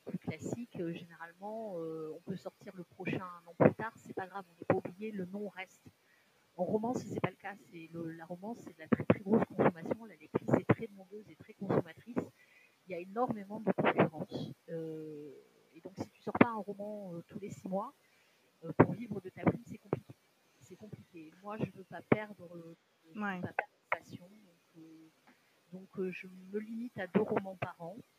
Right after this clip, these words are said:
Speaker 1: Heu, voilà, heu, et puis aussi parce que,
Speaker 2: Ce qui est déjà
Speaker 1: heu,
Speaker 2: beaucoup. <laughs>
Speaker 1: oui, c'est déjà pas mal, heu, même si j'en écris un peu
Speaker 2: Mmh.
Speaker 1: plus en français, heu, mais, heu, c'est tout le travail qu'il y a derrière, parce que j'ai à cœur de donner un travail, heu, propre, heu, surtout, heu, surtout avec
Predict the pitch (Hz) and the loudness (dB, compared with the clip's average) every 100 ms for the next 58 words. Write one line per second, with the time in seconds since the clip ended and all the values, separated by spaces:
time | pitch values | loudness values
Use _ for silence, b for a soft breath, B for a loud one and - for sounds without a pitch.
0 | _ _ _ _ _ _ - - 160 165 | _ _ _ _ _ _ -20 -20 -20 -20
1 | 156 156 180 226 247 _ 185 175 175 202 | -20 -20 -18 -18 -20 _ -18 -14 -14 2
2 | - - - - - - - 185 185 202 | 4 4 -2 -4 -6 -6 -8 -2 2 4
3 | 196 196 180 196 - 302 _ - - - | 6 6 4 2 2 0 _ -12 -10 -10
4 | - - - - - - 247 - 180 175 | -10 -12 -12 -18 -4 0 2 2 0 -2
5 | 233 _ - B B B - 185 190 214 | -14 _ -20 B B B -10 -6 -4 -4
6 | 220 214 185 185 185 - - 190 - 214 | -4 -2 -2 -4 -12 -18 -8 -6 -2 0
7 | 196 180 170 - _ _ 240 285 - - | 0 -4 -10 -18 _ _ -10 -8 -12 -10
8 | 196 185 180 175 175 180 190 202 226 226 | -6 -4 -4 -6 -10 -16 -12 -6 -4 -2
9 | 226 196 180 175 - - - - 185 185 | -2 -2 -2 -4 -8 -8 -12 -10 -12 -14
10 | - 165 - 160 440 - - 170 165 - | -18 -20 -20 -18 -4 -2 -2 -6 -14 -14
11 | 180 170 - _ 156 _ _ - 160 165 | -16 -18 -20 _ -20 _ _ -20 -20 -20
12 | - 151 151 - - - - - - _ | -20 -20 -14 -10 -6 8 8 8 0 _
13 | b b b _ - 160 156 - - - | b b b _ -20 -20 -16 -16 -16 -18
14 | 185 175 160 156 - 165 165 165 | -20 -18 -18 -20 -8 -6 -6 -8